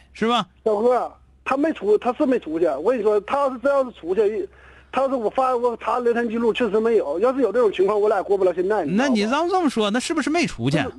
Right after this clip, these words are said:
Speaker 2: 这是我的最低底线，对。
Speaker 1: 你没啥底线，真出去了，你还是懵。
Speaker 2: 那不带懵。
Speaker 1: 先别说，先别说这些，说这些都没用。就没出这事儿前儿吧，我跟你说，叫号叫都老响了。这样的我见多了，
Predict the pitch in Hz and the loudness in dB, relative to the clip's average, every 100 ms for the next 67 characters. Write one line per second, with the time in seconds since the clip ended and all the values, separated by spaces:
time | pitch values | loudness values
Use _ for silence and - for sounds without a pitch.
0 | - 311 - 294 196 202 254 247 240 175 | -2 -2 0 0 2 2 2 2 0 0
1 | 220 196 - 220 170 120 135 139 233 269 | 0 0 0 0 0 0 0 2 0 0
2 | 277 185 156 226 202 262 185 180 233 220 | -2 -2 -2 -2 -2 -2 0 0 0 0
3 | 135 123 151 165 104 - _ - _ _ | -2 -2 -2 -2 -4 -8 _ -20 _ _
4 | _ _ - 143 202 156 202 175 240 233 | _ _ -4 -2 -2 -2 0 0 0 0
5 | 196 226 180 160 220 233 185 165 156 131 | -2 -2 -2 0 -2 0 0 0 0 -2
6 | 117 175 196 214 175 156 156 151 165 - | -2 -2 -2 0 -2 -2 0 0 -2 -4
7 | - - - 254 302 302 - 247 254 240 | -10 -12 -2 0 2 0 0 -2 -2 -2
8 | 285 156 143 170 156 95 120 185 202 123 | -2 0 -2 0 -2 -4 -4 -2 -2 0
9 | 147 131 277 220 247 208 277 190 196 226 | -2 -2 -2 0 0 0 -2 -2 0 0
10 | 208 180 110 120 - - - - _ _ | 0 0 -2 -2 -4 -6 -20 -20 _ _
11 | - - _ _ - 285 262 240 175 262 | -20 -20 _ _ -2 0 0 0 0 0
12 | 254 202 214 214 143 | 0 0 0 0 -2